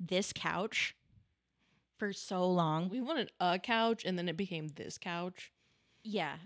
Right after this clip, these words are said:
Speaker 1: it's
Speaker 2: 'Cause
Speaker 1: not
Speaker 2: this
Speaker 1: the
Speaker 2: is, it's not the one we specifically wanted, but it's,
Speaker 1: it's the
Speaker 2: like,
Speaker 1: one
Speaker 2: one
Speaker 1: we
Speaker 2: that we
Speaker 1: got.
Speaker 2: got.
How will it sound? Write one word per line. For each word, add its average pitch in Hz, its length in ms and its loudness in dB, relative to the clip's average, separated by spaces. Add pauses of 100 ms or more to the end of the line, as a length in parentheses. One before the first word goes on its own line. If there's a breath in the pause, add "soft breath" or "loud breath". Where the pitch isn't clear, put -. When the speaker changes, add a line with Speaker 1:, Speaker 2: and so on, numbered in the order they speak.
Speaker 1:
it's 233 180 -4
Speaker 2:
'Cause - 40 -4
Speaker 1:
not 294 200 6
Speaker 2:
this 240 120 -2
Speaker 1:
the - 80 -2
Speaker 2:
is, 202 100 -6 (120)
it's - 220 -4
not 247 240 4
the 302 100 -2
one 170 440 2
we 165 100 0
specifically 180 800 -2
wanted, 226 480 2
but 180 140 0
it's, 156 160 -4
Speaker 1:
it's - 40 -10
the 160 140 -4
Speaker 2:
like, 202 80 -2
Speaker 1:
one 196 160 0
Speaker 2:
one 208 100 2
Speaker 1:
we 185 40 0
Speaker 2:
that 160 100 -4
we 175 40 0
Speaker 1:
got. 156 120 -4
Speaker 2:
got. - 300 -10